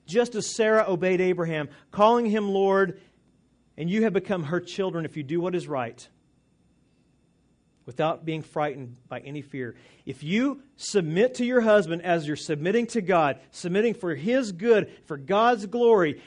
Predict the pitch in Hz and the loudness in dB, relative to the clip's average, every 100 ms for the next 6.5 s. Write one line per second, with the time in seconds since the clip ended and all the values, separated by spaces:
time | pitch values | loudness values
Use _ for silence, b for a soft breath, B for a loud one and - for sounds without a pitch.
0 | - 190 147 190 214 226 180 185 160 143 | -4 -4 0 2 2 2 2 0 0 -2
1 | 143 175 151 143 156 143 139 175 165 147 | -2 0 0 -2 -8 -8 0 0 0 -4
2 | 143 - 160 - 202 214 233 233 233 B | -6 -6 -16 -6 -2 0 0 -2 -6 B
3 | 160 165 147 151 135 151 196 202 220 208 | -6 -4 -4 -6 -6 2 2 2 -2 -2
4 | 226 226 220 B 175 165 165 190 180 139 | -2 -2 -4 B -6 -2 0 0 -2 -4
5 | 156 196 233 233 226 233 220 165 147 139 | 6 8 8 4 0 0 -2 -6 -6 -10
6 | 131 208 226 240 247 | 2 4 4 2 -4